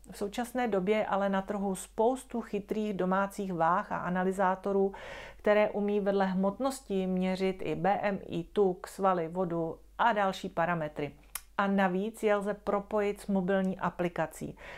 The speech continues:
A tak máte po ruce v mobilu i perfektní přehledy o všech vašich pokrocích.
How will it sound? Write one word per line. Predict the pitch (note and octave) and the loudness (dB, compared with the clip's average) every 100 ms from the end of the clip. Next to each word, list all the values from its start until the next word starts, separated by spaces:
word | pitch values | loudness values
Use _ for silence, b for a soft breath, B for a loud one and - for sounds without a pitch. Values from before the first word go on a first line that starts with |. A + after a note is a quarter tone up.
| B - | B -4
A | |
tak | - C4 C#4 | 2 2 2
máte | A#3+ A#3+ A#3+ | 0 2 0
po | A#3+ - G3+ | -2 2 2
ruce | A3 - A#3 A3+ A3+ B B - | 2 0 2 2 2 B B -4
v | E3+ | 2
mobilu | F#3+ A3 A#3+ C4 B3 A#3+ A#3+ - | 4 4 6 4 6 4 0 -4
i | G3 | -6
perfektní | - G#3+ G#3+ C4+ C4+ C4 | 2 0 2 -2 -2 -6
přehledy | - G#3+ G3+ G3+ G3 F#3+ G3 B B B | -2 -4 0 0 0 -2 -4 B B B
o | - F3 | -2 -2
všech | - - B3 A#3+ | -2 -2 -2 0
vašich | G3 F#3 G3 - | -2 -2 -4 -10
pokrocích. | - F3 - F#3 F3 - C#3+ - | -2 -2 0 -2 -2 -4 -6 -6